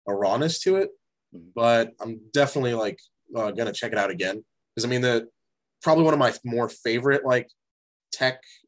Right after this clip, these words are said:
Speaker 1: thrash bands kinda would be, uh, Forbidden, just 'cause a lot of the,
Speaker 2: Mm-hmm.
Speaker 1: the riffage on there, like, from, uh, their first record and their second record is, like, like,
Speaker 2: Mm-hmm.
Speaker 1: hallmarks of, like, I guess, just, like,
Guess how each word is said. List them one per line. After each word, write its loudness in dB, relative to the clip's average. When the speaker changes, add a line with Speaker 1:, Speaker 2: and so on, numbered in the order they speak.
Speaker 1:
thrash 0
bands -2
kinda -4
would -6
be, -4
uh, -2
Forbidden, -8
just -8
'cause -12
a -6
lot -4
of -6
the, -8
Speaker 2:
Mm-hmm. -20
Speaker 1:
the -6
riffage -2
on -6
there, -2
like, -6
from, -4
uh, -2
their -2
first -4
record -2
and -2
their -8
second -8
record -8
is, -12
like, -14
like, -10
Speaker 2:
Mm-hmm. -20
Speaker 1:
hallmarks -6
of, -10
like, -10
I -10
guess, -8
just, -12
like, -14